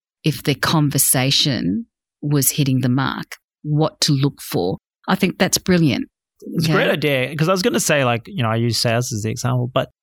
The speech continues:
Speaker 2: even if you're, it's just an initial conversation, meet and greet or whatever, when you hang up, you know if, "Hey, I nailed that,"
Speaker 1: Yeah.
Speaker 2: or, "I
Speaker 1: Yeah.
Speaker 2: missed the mark,"
Speaker 1: Yeah.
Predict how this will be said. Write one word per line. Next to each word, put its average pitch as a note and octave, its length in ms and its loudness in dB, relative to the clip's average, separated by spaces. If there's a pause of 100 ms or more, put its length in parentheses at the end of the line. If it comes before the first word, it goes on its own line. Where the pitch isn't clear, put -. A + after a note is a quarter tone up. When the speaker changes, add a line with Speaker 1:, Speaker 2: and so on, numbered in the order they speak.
(200)
Speaker 2:
even G3+ 220 2
if F#3 160 0
you're, C3 260 2 (220)
it's D#3+ 140 -2
just C3 160 -2
an C3 80 0
initial D3+ 580 2 (520)
conversation, B2 760 0
meet A#2 200 0
and B2 100 -2
greet A#2 260 -2
or A#2+ 100 0
whatever, A#2+ 260 0 (440)
when A#3 140 0
you B3 100 2
hang F3+ 280 2
up, C#3+ 200 0 (160)
you A#3+ 120 2
know A3+ 240 2
if, A3+ 180 -2 (500)
"Hey, C#3 180 2
I B2 100 0
nailed C3 400 0
that," G#2+ 280 0 (200)
Speaker 1:
Yeah. E3+ 300 2
Speaker 2:
or, A2 280 -2
"I E3+ 40 2
Speaker 1:
Yeah. E3 180 0
Speaker 2:
missed C3 240 0
the B2+ 80 0
mark," A#2+ 540 2
Speaker 1:
Yeah. E3+ 200 2